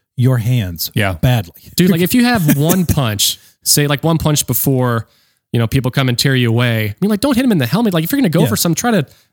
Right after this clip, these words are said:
Speaker 1: Yeah.
Speaker 3: like, uppercut him to
Speaker 2: Yeah.
Speaker 3: where, like, you, you can hit him in his chin. Just don't hit. I don't know. Yeah, that was my pod damn it because it just doesn't make sense to me. I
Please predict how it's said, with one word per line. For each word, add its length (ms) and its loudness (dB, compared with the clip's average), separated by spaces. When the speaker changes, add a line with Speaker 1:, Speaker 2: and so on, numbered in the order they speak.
Speaker 1:
Yeah. 140 2
Speaker 3:
like, 140 0
uppercut 480 -2
him 80 0
to 60 2
Speaker 2:
Yeah. 80 2
Speaker 3:
where, 100 0
like, 160 -2
you, 60 2
you 200 -4
can 140 0
hit 60 4
him 100 2
in 60 2
his 120 -4
chin. 280 0
Just 180 -2
don't 180 2
hit. 160 -2
I 60 0
don't 120 0
know. 160 0
Yeah, 180 2
that 80 0
was 100 -2
my 120 -2
pod 220 -2
damn 180 0
it 80 -2
because 240 -2
it 20 0
just 160 -2
doesn't 200 -2
make 120 -4
sense 220 -4
to 80 -8
me. 80 0
I 60 -2